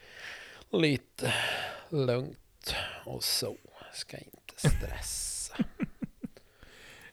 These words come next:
Speaker 1: Ja,
Speaker 2: Inte
Speaker 1: nej,
Speaker 2: något
Speaker 1: fan.
Speaker 2: jättemycket.
Speaker 1: Mm. Men vill du höra något riktigt, riktigt cringe? Alltså, det här är...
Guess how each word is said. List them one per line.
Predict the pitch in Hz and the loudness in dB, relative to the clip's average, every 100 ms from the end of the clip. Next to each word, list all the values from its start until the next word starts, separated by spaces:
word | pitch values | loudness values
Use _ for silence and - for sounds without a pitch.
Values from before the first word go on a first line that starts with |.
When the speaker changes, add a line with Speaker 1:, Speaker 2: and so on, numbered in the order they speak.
| - | 2
Speaker 1:
Ja, | - | 6
Speaker 2:
Inte | 156 | 10
Speaker 1:
nej, | 123 | 10
Speaker 2:
något | 139 127 | 10 10
Speaker 1:
fan. | |
Speaker 2:
jättemycket. | 123 123 - 123 120 - 127 143 - - - - | 8 6 2 4 4 4 0 0 -4 -20 -18 2
Speaker 1:
Mm. | 165 160 160 165 - - _ _ - - - - - | 6 8 6 4 0 -16 _ _ -18 -18 -20 -16 8
Men | 170 185 175 - _ _ - | 12 12 10 2 _ _ 2
vill | 147 160 | 6 10
du | 160 | 12
höra | 160 151 151 | 12 12 12
något | 151 147 - | 8 4 -2
riktigt, | 143 165 - - 196 165 - - - _ _ - | 4 4 2 6 10 10 8 -16 -20 _ _ -6
riktigt | 131 - - 110 - - _ _ _ _ _ - | -4 -2 -2 -4 -6 -20 _ _ _ _ _ -2
cringe? | - 139 95 - - - - | 6 6 6 0 -2 -2 2
Alltså, | 117 - 123 117 | 2 4 6 6
det | 117 120 | 6 6
här | 127 151 117 123 135 - _ - | 8 10 10 8 6 -2 _ 4
är... | 143 113 110 131 | 6 6 4 0